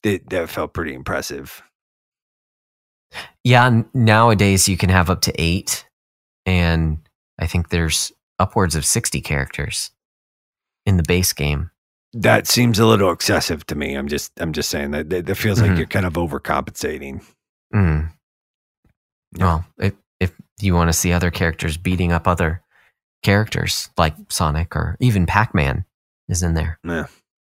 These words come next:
Speaker 2: If you wanna
Speaker 1: I
Speaker 2: beat
Speaker 1: just,
Speaker 2: up a Pac-Man.
Speaker 1: I mean, I mean, you, you, you're telling me that, that Sega isn't around, and I, like I said, he, he was, he was kinda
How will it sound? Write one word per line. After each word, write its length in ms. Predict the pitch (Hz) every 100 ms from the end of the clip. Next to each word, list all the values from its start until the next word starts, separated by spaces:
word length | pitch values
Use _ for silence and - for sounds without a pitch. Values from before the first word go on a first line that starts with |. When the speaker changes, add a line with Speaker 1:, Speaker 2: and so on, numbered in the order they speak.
| _
Speaker 2:
If 120 | 92 -
you 120 | 90
wanna 140 | 80
Speaker 1:
I 60 | 82
Speaker 2:
beat 40 |
Speaker 1:
just, 220 | 139 113 -
Speaker 2:
up 80 |
a 20 | -
Pac-Man. 360 | - 139 143
Speaker 1:
I 160 | 143 139
mean, 200 | 139 127
I 100 | 135
mean, 240 | 139 127
you, 320 | 117 117 113 117
you, 360 | 117 123 104 98
you're 180 | 123 113
telling 360 | 95 156 143 127
me 200 | 113 110
that, 360 | 98 95 90 -
that 400 | - 98 85 85 - _ _ _ -
Sega 300 | - 113 104
isn't 260 | 104 107
around, 320 | 107 90 76 87
and 140 | 104
I, 200 | 110 131
like 260 | 127 131 120
I 60 | 95
said, 180 | 87 87
he, 240 | 165 151
he 180 | 120 147
was, 140 | 113
he 180 | 92 165
was 100 | 156
kinda 320 | - 117 101